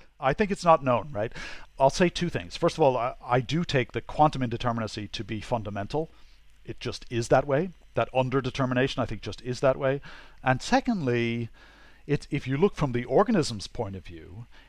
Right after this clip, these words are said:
it doesn't matter, right? If they've got noisy, jiggly components, then the challenge is actually flipped, right?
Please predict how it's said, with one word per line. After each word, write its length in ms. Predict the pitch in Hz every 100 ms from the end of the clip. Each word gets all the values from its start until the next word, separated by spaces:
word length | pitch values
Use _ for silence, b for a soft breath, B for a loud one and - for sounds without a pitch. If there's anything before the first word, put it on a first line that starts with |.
| b -
it 180 | 147
doesn't 320 | 175 175 160 131
matter, 540 | 117 131 104 - - -
right? 280 | - 107 117 -
If 140 | 139
they've 160 | 131 113
got 180 | 165
noisy, 400 | 139 143 147 131
jiggly 440 | 127 139 123 120 107
components, 840 | 113 110 151 165 90 87 - - - b b b b b b b - -
then 500 | 131 131 127 127 117
the 120 | 127
challenge 540 | - 151 208 240 135
is 120 | 127 139
actually 400 | 151 - 127 113
flipped, 720 | - - 202 196 - - - -
right? 220 | 120 165